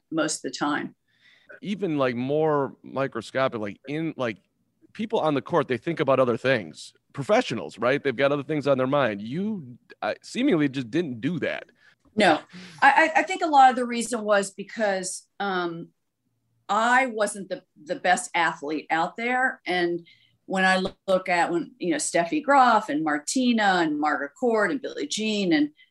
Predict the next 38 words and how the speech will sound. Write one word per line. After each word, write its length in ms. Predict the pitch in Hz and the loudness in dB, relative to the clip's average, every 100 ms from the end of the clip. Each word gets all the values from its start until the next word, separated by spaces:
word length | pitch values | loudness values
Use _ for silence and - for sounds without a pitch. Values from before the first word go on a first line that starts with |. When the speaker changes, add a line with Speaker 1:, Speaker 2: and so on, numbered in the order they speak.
| _ | _
Speaker 1:
there 120 | 262 | 6
are 60 | 277 | 6
a 40 | |
lot 300 | 180 175 180 | 6 4 4
of 120 | 165 | 2
better 320 | 151 151 151 - - - _ _ _ | -2 -2 -2 -6 -14 -20 _ _ _
physical 680 | - 233 226 190 202 139 - _ _ _ _ | 2 4 4 -2 -2 -6 -6 _ _ _ _
athletes 760 | 156 151 - 131 120 - - - | 0 2 -2 -10 -10 -10 -10 -12
than 300 | 165 165 156 - | -4 -2 -2 -2
I 140 | 156 | -4
was, 340 | 143 143 - - - - - - - | -2 -4 -6 -12 -20 -20 -20 -20 -14
Hana 340 | - 214 208 | 0 4 4
Mandlikova. 800 | 196 175 160 160 254 226 196 190 - - - _ - | 4 2 2 0 -2 0 2 -2 -4 -20 -20 _ 4
But 220 | 202 185 | 4 4
what, 320 | 202 208 208 - _ _ | 2 2 2 0 _ _
what 340 | 196 190 196 | -8 0 2
I 300 | 196 202 226 | 4 2 0
knew 560 | 214 208 208 202 180 170 | -2 -2 -2 -2 -2 -4
was 240 | 170 165 170 | -2 -2 0
that 360 | 170 160 151 - _ _ _ _ _ _ _ 240 | 4 4 4 0 _ _ _ _ _ _ _ -16
they 240 | 175 180 185 | -2 0 2
weren't 320 | 196 190 180 | 0 -2 -2
in 220 | 175 170 | -2 0
every 320 | 160 156 160 | -2 -2 -6
point, 380 | - 180 156 - - _ _ | -6 -2 -2 -2 -12 _ _
and 200 | 170 170 | 2 4
I 140 | 170 | 4
had 240 | 165 175 165 | 4 2 0
to 60 | |
be 220 | 160 165 156 | -2 -2 0
in 140 | 143 | 0
every 220 | 156 151 | 0 -2
single 320 | 151 156 151 151 | -2 -2 -2 -2
point. 320 | 175 143 139 - | 0 0 2 4
Every 320 | 180 185 196 | 4 6 2
point 320 | - 190 170 | 2 2 2
had 200 | 170 143 | 2 0
value. 580 | 151 139 139 123 117 | 2 4 2 0 -8